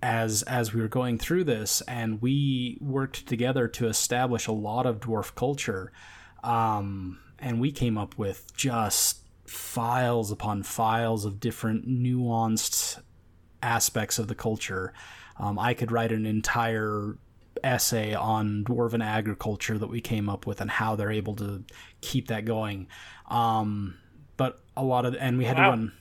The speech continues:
Speaker 1: yeah, we had to run all of this stuff through Mantic to be like, "Hey, this is what we were thinking of. This is how this could work."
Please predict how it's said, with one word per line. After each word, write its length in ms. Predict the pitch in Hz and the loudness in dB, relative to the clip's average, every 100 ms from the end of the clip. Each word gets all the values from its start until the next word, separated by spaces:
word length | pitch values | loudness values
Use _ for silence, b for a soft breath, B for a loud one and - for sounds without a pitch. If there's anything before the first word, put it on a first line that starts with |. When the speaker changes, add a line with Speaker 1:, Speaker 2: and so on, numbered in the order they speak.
| - | 0
Speaker 1:
yeah, 200 | 127 - | 0 0
we 100 | 143 | 2
had 140 | 139 156 | 4 4
to 80 | 165 | 2
run 140 | 156 | 0
all 300 | 135 143 131 | 2 4 4
of 60 | 117 | 4
this 160 | 120 | 2
stuff 560 | - - 113 110 - - B B B B | 2 2 0 0 -6 -16 B B B B
through 300 | - 175 196 | 0 2 4
Mantic 520 | 135 117 117 113 117 | 2 2 0 -2 0
to 60 | |
be 100 | 120 | 0
like, 200 | 117 110 | 2 0
"Hey, 260 | - 131 123 | 0 2 2
this 360 | 110 - 123 147 | -2 -2 0 2
is 120 | 143 | 2
what 120 | 151 | 2
we 80 | 156 | 4
were 100 | 143 | 2
thinking 440 | - 156 143 127 | 2 0 2 2
of. 400 | 113 110 110 107 | 2 0 0 0
This 200 | 117 113 | 0 2
is 100 | 131 | 2
how 120 | 117 | 2
this 380 | 123 117 - - | 2 2 0 -4
could 180 | - 127 | -4 -2
work." 540 | 135 175 127 104 - | 0 2 2 -2 -10